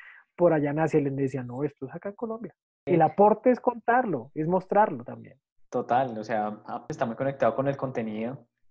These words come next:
Speaker 2: y empezar a mostrar también a Colombia, y esto lo ha venido haciendo también, no solamente contando el exterior y a dónde ha viajado fuera del país, sino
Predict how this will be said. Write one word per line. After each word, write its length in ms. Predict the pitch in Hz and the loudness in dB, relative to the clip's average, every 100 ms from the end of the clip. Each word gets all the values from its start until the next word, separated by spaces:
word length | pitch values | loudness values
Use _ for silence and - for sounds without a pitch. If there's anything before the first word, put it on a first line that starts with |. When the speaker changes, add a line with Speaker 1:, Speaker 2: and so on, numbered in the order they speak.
| _ _ | _ _
Speaker 2:
y 100 | 120 | -10
empezar 300 | 113 117 110 | -8 -6 -4
a 40 | 107 | -4
mostrar 300 | 123 120 - | -4 -6 -6
también 280 | 110 117 | -6 -6
a 60 | 123 | -4
Colombia, 440 | 123 123 107 110 | -2 0 2 0
y 60 | 120 | 0
esto 180 | 117 113 | -2 0
lo 60 | |
ha 40 | 110 | 0
venido 180 | 120 120 | 0 -6
haciendo 240 | 135 120 | -6 -8
también, 500 | 120 117 101 101 113 | -6 -6 -6 -8 -10
no 100 | 127 | -10
solamente 680 | 113 117 113 113 113 113 113 _ _ _ _ | -4 -4 -4 -6 -6 -8 -10 _ _ _ _
contando 540 | 120 113 110 113 117 | -8 -4 -2 -2 -2
el 100 | 113 | -2
exterior 400 | 117 - 113 107 | -4 -6 -2 0
y 60 | 110 | 0
a 40 | |
dónde 160 | 117 113 | -2 0
ha 40 | |
viajado 600 | 104 110 123 107 107 107 _ _ _ | 0 0 0 0 -2 -8 _ _ _
fuera 220 | - 127 120 | -6 -2 -2
del 140 | 113 | -4
país, 340 | 117 104 147 | -4 -2 -4
sino 360 | 165 151 117 104 | -6 -8 -8 -10